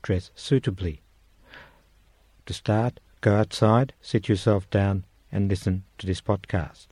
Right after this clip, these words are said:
We'll start off our tour of the April stars by facing north. We will see, of course, the familiar sight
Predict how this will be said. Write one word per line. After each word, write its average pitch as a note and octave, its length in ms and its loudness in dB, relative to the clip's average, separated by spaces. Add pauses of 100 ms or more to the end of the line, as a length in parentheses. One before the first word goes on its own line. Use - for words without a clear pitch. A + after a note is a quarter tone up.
(1600)
We'll C3+ 140 8
start D#3+ 400 10
off C3+ 100 6
our C3 240 8
tour A#2 300 6
of A2 80 0
the A2+ 140 4
April A#2 320 4
stars G#2 480 0
by A2 160 2
facing A2+ 480 2
north. G#2 500 2 (920)
We A#2 80 6
will G#2 160 4
see, G2+ 460 0 (300)
of - 200 -12
course, G2 340 2
the - 80 -2
familiar A#2 680 6 (600)
sight G2+ 460 -2